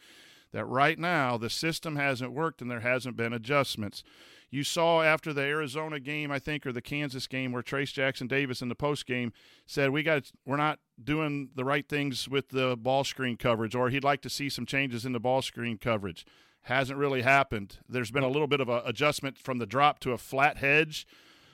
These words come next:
but now what's coming out of player interviews is, "We, there's a great game plan. We're just not following it." So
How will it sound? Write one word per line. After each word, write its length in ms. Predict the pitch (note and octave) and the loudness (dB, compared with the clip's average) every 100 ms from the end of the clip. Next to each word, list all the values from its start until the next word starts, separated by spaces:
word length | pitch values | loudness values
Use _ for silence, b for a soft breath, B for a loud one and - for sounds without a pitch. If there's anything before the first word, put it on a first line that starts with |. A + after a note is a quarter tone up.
| b _ | b _
but 120 | B2+ | 0
now 560 | C3+ F#3 A3 F3 D3+ - _ | 6 8 8 8 6 0 _
what's 180 | C#3 C#3 | -4 0
coming 240 | E3 D3 | 2 4
out 180 | C#3+ C#3+ | 6 6
of 60 | C3 | 4
player 520 | D3 C#3+ C3+ C3+ A#2+ _ _ _ _ _ | 4 4 4 2 -4 _ _ _ _ _
interviews 540 | D3+ C#3+ C#3 C3+ C#3 A#2+ | 2 4 4 2 0 4
is, 320 | C3 B2+ - - | 4 4 -4 -2
"We, 300 | C3 F#3 D#3+ _ _ _ _ | 0 0 -4 _ _ _ _
there's 220 | A2+ A#2+ | -4 -4
a 20 | G#2 | 0
great 260 | C#3 E3 | 2 4
game 280 | D3+ F3 F3+ | 4 2 2
plan. 340 | D3 C3 C3 | 0 2 2
We're 160 | B2 D3 | 4 2
just 180 | C#3+ C#3+ | 2 0
not 200 | C#3 B2 | 0 2
following 480 | D3 D3 C3 A2 F#2+ | 4 6 4 2 -4
it." 180 | E2+ | -8
So 300 | - C3+ C3 | -2 2 2